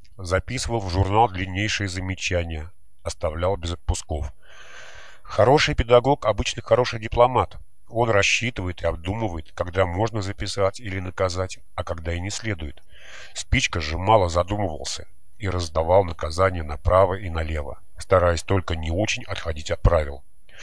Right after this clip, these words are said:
Он расхаживал на своих длинных худых ногах по шкиде, хмуро оглядываясь по сторонам, и беззлобно скрипел: «Встань к печке!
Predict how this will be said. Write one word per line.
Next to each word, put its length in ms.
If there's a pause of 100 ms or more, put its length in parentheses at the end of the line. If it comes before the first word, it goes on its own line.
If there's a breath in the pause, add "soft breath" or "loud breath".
(340 loud breath)
Он 180
расхаживал 600
на 100
своих 340
длинных 380
худых 460
ногах 380
по 80
шкиде, 520 (320 loud breath)
хмуро 500
оглядываясь 600
по 100
сторонам, 640 (360)
и 80
беззлобно 580
скрипел: 540 (420 soft breath)
«Встань 300
к 40
печке! 400